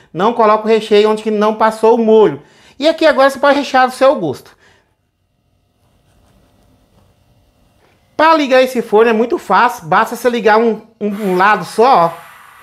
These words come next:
Igual eu tô ligando aqui, ó. E só fechar que ele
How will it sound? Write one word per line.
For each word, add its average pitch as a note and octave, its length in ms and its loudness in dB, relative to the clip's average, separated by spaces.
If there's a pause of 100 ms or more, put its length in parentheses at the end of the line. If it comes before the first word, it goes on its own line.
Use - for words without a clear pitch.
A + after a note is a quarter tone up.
(180)
Igual F#3 200 0
eu G3 60 -4
tô G#3 120 4
ligando G3 280 2
aqui, B3 200 -4
ó. A#3+ 80 2 (1800)
E A3+ 160 2
só C#4 300 0
fechar B3+ 480 0
que B3+ 80 -2
ele B3+ 180 -2